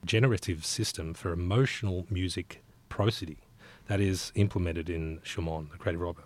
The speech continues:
So I guess they're calling it the creative robot. I've got three questions to begin with. Uh,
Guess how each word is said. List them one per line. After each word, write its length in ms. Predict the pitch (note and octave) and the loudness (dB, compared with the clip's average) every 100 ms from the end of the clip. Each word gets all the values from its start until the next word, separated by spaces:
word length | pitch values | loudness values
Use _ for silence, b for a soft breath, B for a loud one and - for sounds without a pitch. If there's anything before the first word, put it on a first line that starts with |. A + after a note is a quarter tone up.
| - | -10
So 240 | - A2+ - | 0 0 2
I 60 | |
guess 260 | C3 C3+ - B B - | 2 2 0 B B -10
they're 80 | - | -6
calling 280 | - C#3 A2+ | 2 4 4
it 80 | F#2+ | 2
the 60 | |
creative 300 | - G2+ E2+ | 2 2 2
robot. 360 | F2 F#2 E2+ D2 - | 2 2 2 -4 -2
I've 100 | F#2+ | -2
got 160 | G2 | -2
three 480 | - - G#2+ F#2+ D#2+ - - | -4 0 2 2 -2 -12 -6
questions 560 | - F2 - E2 E2 | -2 -2 -2 -4 -6
to 80 | F2 | -8
begin 320 | E2+ F2 E2 | -6 -4 -2
with. 180 | D#2+ - - - B B B B B B G#2 | -4 -8 -18 -20 B B B B B B 2
Uh, 160 | F#2+ | 2